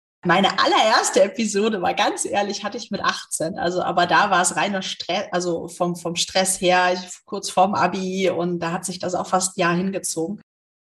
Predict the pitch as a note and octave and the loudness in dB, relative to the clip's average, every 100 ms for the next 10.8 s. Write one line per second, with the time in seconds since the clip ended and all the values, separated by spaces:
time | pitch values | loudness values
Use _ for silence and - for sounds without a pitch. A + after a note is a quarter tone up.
0 | _ _ F#3+ G#3+ - B3+ D#4 - A#3+ B3 | _ _ 0 0 4 4 6 4 0 -2
1 | B3 - A3+ A3 G3 C#4+ D4 - C#4 C4 | -6 -8 -4 0 2 2 0 -2 -2 2
2 | B3 B3 B3 G#3+ G#3+ A3 - A3 A3+ A#3+ | 4 4 0 -4 -4 -2 0 0 0 -2
3 | G#3+ A3 A3 G#3 A3+ - A3+ - A3+ - | -4 -2 -2 -2 -4 -2 -4 -4 -4 2
4 | D4 D#4+ G3 F#3 - F#3+ F#3 F#3 - F3 | 4 4 2 -2 -4 -6 -6 -6 -6 -4
5 | F#3+ G#3 G3+ - G#3 G3 G3 F#3 F#3 F#3+ | -2 0 0 0 -2 -2 -4 0 0 0
6 | F#3 - G3 F#3+ F#3+ F3+ G#3 F#3 F3+ E3 | -4 -6 -2 0 0 0 -2 -4 -4 -4
7 | E3 - D#3+ - E3+ - D#3+ E3 E3+ F3 | -4 -8 -10 -10 -10 -6 -2 0 2 2
8 | - B3+ A#3+ A#3 A#3 B3 G#3+ G#3+ D#3 - | 2 0 0 0 0 0 -2 -4 -4 -4
9 | B3 - A#3+ A3+ A3 A3 - A3 A3 A3 | -4 -2 -4 -2 -4 -6 -8 -8 -6 -4
10 | A3 - G#3+ B3 A#3 F#3+ G3 G#3 | -4 -6 -2 -2 -2 -2 -4 -6